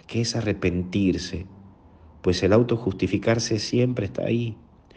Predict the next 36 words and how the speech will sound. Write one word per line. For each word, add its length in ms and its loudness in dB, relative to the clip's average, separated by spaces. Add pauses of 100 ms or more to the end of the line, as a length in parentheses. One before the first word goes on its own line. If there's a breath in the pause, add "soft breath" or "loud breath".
(320 loud breath)
Date 260 4
la 100 6
oportunidad 680 4
y 120 0
da 180 0
la 140 2
oportunidad, 800 0 (420 soft breath)
pero 220 2
nunca 320 2
dejes 320 -2
de 100 0
caminar 460 0
en 80 0
la 80 0
vida 240 2
dándote 640 -2 (300)
y 100 -2
dando 260 0
una 140 -2
oportunidad. 680 -4 (720)
Eso 220 -2
sí, 320 -2 (720 soft breath)
analiza 460 2
bien 480 4 (160)
cada 260 2
situación, 640 -2 (560 soft breath)
pero 160 -2
¿sabes 420 0 (380)
algo 300 0
que 100 0
te 120 -4
tiene 220 2
que 120 -10
quedar 240 0
grabado 400 2
hoy? 200 0